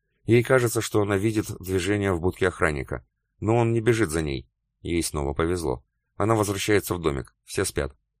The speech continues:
Проходя мимо спящих детей, она говорит себе: "Я все сделала правильно". Она все продумала. Квартиру в Москве они сдают, аренда покрывает ипотеку, даже немного остается. Вернется в Вологду.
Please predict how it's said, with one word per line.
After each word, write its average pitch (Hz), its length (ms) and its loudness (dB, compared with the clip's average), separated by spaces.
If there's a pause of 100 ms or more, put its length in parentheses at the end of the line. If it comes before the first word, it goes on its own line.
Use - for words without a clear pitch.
(260)
Проходя 107 420 2
мимо 101 300 2
спящих 98 440 0
детей, 104 380 0
она 87 240 -4
говорит 82 360 0
себе: 67 340 -4 (420)
"Я 85 200 2
все 113 400 0
сделала 80 560 2
правильно". 64 580 -2 (500)
Она 101 200 -2
все 104 160 0
продумала. 73 560 -2 (360)
Квартиру 117 480 4
в 101 60 2
Москве 113 460 2
они 104 160 0
сдают, 101 520 0 (120)
аренда 80 340 -2
покрывает 87 540 0
ипотеку, 82 600 -2
даже 90 280 0
немного 87 340 -2
остается. 78 520 -2 (480)
Вернется 120 420 -2
в 76 60 -4
Вологду. 76 460 0